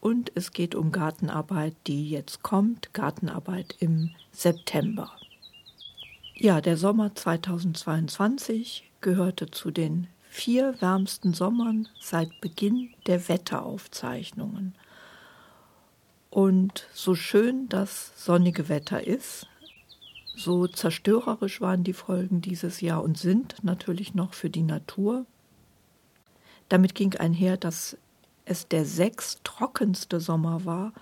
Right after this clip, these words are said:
und gerade das hat natürlich ganz sichtbare Folgen. Alle Rasen sind gelb und braun und verdorrt. Äh, man sieht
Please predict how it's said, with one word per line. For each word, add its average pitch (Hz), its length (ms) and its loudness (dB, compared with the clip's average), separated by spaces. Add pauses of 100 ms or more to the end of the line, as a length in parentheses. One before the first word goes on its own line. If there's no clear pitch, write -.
(360)
und 175 160 4
gerade 170 320 0
das - 320 -6
hat - 180 -6
natürlich 185 480 -2
ganz 180 280 0
sichtbare 170 520 -4
Folgen. 185 640 0 (1000)
Alle 185 480 4
Rasen 185 560 4
sind 175 540 0 (480)
gelb 175 420 4 (140)
und 160 260 -2
braun 165 460 2
und 165 160 -2
verdorrt. 160 760 -4 (840)
Äh, 160 180 0
man 170 220 4
sieht - 440 -4